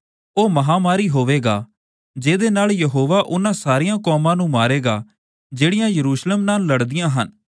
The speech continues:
ਉਹਨਾਂ ਦਾ ਮਾਸ ਖੜੇ-ਖੜੇ ਗਲ ਜਾਵੇਗਾ ਅਤੇ ਉਹਨਾਂ ਦੀਆਂ ਅੱਖਾਂ ਗਲ ਜਾਣਗੀਆਂ ਅਤੇ ਉਹਨਾਂ ਦੀ ਜੀਭ ਉਹਨਾਂ ਦੇ ਮੂੰਹ ਵਿੱਚ ਗਲ ਜਾਵੇਗੀ। ਅਤੇ ਇਸ ਤਰ੍ਹਾਂ ਹੋਵੇਗਾ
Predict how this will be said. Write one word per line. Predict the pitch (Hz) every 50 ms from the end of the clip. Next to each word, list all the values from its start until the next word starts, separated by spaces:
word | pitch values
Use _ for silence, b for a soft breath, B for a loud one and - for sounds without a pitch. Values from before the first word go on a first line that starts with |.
| _ _ _ _ -
ਉਹਨਾਂ | 175 196 208 233 240
ਦਾ | 220 220 226
ਮਾਸ | 196 165 156 160 180 185 -
ਖੜੇ-ਖੜੇ | - 170 165 202 214 202 180 180 175 190 180
ਗਲ | 143 131 123 123
ਜਾਵੇਗਾ | 117 123 120 117 120 135 139 123 117 107 104 107 - _ _ _ _ _ _ _ 156
ਅਤੇ | 160 160 226 220
ਉਹਨਾਂ | 220 - 170 185 214 233 226
ਦੀਆਂ | 196 220 226 233 - -
ਅੱਖਾਂ | - - - 180 196 180
ਗਲ | 147 143 135 127
ਜਾਣਗੀਆਂ | 120 123 120 127 139 143 123 120 120 113 107 104 b b b b b _ _ _ _ -
ਅਤੇ | 175 - 233 226
ਉਹਨਾਂ | - - 170 185 202 226 226
ਦੀ | 196 214 202
ਜੀਭ | 147 135 151 180 208 196
ਉਹਨਾਂ | 214 - 151 175 185 202 208
ਦੇ | 196 208 185
ਮੂੰਹ | 147 135 147 175 202
ਵਿੱਚ | 196 190 185 -
ਗਲ | 156 139 131 131 127
ਜਾਵੇਗੀ। | 123 123 117 113 139 156 139 123 104 - _ _ _ _ _ _ _ _ _ _ - 165
ਅਤੇ | 170 - 233
ਇਸ | 233 - - 156 143 -
ਤਰ੍ਹਾਂ | - 214 226 226
ਹੋਵੇਗਾ | 190 143 139 127 123 143 147 131 123 110 101 104